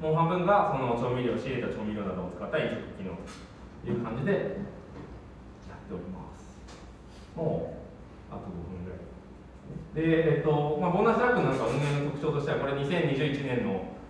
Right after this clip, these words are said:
七月のイベントカレンダーなんですけれども、まあ、一年目の終わりぐらいから、あの、準備し始めて、二年目の、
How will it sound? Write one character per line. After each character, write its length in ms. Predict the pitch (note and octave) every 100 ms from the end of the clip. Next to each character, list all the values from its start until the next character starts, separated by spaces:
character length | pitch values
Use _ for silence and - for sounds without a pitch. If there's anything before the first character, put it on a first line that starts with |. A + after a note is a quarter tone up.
| - - -
七 80 | A#2+
月 140 | A#2 A#2
の 20 |
イ 120 | G2+ G#2
ベ 80 |
ン 80 | G2+
ト 40 | -
カ 100 | A2
レ 100 | A2
ン 40 |
ダ 100 | G2+
ー 240 | F#2+ - -
な 80 | F#2+
ん 320 | F#2 F2+ F2+ - -
で 80 |
す 120 | F#2 -
け 80 |
れ 60 | F2+
ど 120 | A2+
も、 80 | C#3+
ま 80 | C3+
あ、 40 |
一 80 | D3 G#3
年 260 | G#3+ G#3+ G#3+ - - - - -
目 140 | F3+ F3+
の 340 | F3 - D3
終 20 |
わ 140 | D3+ D3+
り 80 |
ぐ 80 | D3+
ら 140 | C#3 -
い 20 | -
か 80 |
ら、 300 | - - - A2+
あ 60 | A2+
の、 20 |
準 200 | G#2+ -
備 140 | G#2+
し 80 | -
始 180 | G#2+ G#2+
め 80 | F#2 -
て、 280 | C#3 E3 -
二 160 | C#3+ D3+
年 220 | E3 E3+
目 100 | E3+
の、 460 | E3 E3 E3 E3